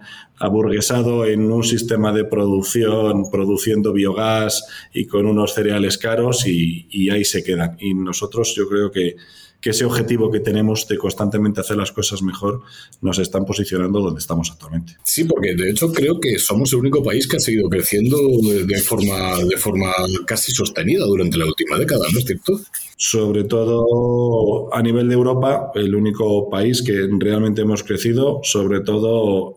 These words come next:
Speaker 1: eh, desde la incorporación de las normativas de bienestar animal, que los, los listos europeos nos auguraban una un terrible problema porque el bienestar animal y Europa no,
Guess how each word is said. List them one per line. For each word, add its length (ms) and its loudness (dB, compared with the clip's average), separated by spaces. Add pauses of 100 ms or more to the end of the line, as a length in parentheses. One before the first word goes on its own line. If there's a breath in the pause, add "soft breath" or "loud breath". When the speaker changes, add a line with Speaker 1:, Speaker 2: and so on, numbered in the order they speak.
Speaker 1:
eh, 360 -2
desde 340 2
la 100 0
incorporación 640 -2
de 80 2
las 140 0
normativas 480 0
de 80 2
bienestar 340 0
animal, 440 0 (380 loud breath)
que 460 0
los, 380 -2
los 200 -2
listos 340 -2
europeos 440 0
nos 380 -2
auguraban 640 0
una 440 0 (420)
un 200 0
terrible 440 0
problema 500 0
porque 460 -2
el 60 0
bienestar 360 -2
animal 340 0
y 40 2
Europa 320 0
no, 300 -2